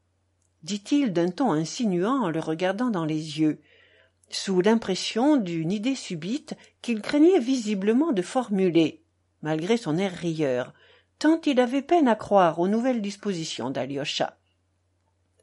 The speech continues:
Sais-tu où nous ferions bien d'aller ? » Où tu voudras, ça m'est égal. Allons chez Grouchenka,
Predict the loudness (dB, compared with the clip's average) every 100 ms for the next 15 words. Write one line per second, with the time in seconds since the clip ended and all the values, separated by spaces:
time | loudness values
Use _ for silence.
0 | _ _ _ -4 -4 -2 4 4 6 6
1 | 6 4 0 4 4 4 4 6 6 4
2 | 0 -4 _ _ _ _ _ _ _ _
3 | _ _ _ _ _ -8 -2 -2 0 -2
4 | -2 -4 -4 _ _ -10 -2 0 0 -2
5 | 0 -2 -2 _ _ _ _ _ _ _
6 | _ _ _ -2 6 8 8 6 0 0
7 | 4 6 6 8 6 6